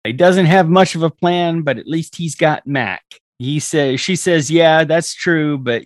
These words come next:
you hit like a girl," to which he answers that she kisses like a guy. How would you know? I don't, that was weird. But then Nick has never been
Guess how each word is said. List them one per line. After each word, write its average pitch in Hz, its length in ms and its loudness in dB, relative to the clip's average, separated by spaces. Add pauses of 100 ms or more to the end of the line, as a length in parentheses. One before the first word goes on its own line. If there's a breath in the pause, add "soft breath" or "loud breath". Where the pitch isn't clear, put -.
you 127 160 -4
hit 156 260 0
like 135 300 0
a 113 60 -10
girl," 147 580 -2
to - 160 -12
which 143 300 -6
he 156 200 -2
answers 143 480 -6
that 113 200 -2 (420)
she - 300 0
kisses 170 520 0
like 127 320 0
a 117 80 -4
guy. 120 720 -4 (260)
How 135 260 -6
would 135 280 -4
you 143 100 0
know? 170 480 2 (280)
I 123 140 -12
don't, - 160 -16 (360)
that 127 160 -6
was 113 180 -14
weird. 135 460 -8 (340)
But 175 160 0
then 180 380 0
Nick 175 360 -4
has 151 300 -6
never 165 380 -2
been 151 720 -6